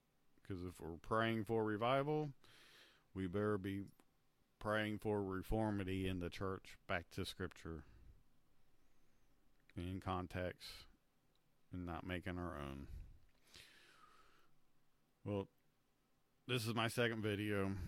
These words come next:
Thanks for listening. I hope to grow with you all in learning, 'cause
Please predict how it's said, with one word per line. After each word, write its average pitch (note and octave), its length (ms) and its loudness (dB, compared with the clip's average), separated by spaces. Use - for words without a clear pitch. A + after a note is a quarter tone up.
Thanks A2 220 4
for G#2 160 2
listening. A#2+ 580 4
I G2+ 140 0
hope G#2+ 240 4
to G2 580 2
grow A#2 580 6
with A2+ 220 2
you A2+ 140 6
all A2 300 6
in G#2+ 140 -2
learning, A2 440 2
'cause F#2+ 260 -6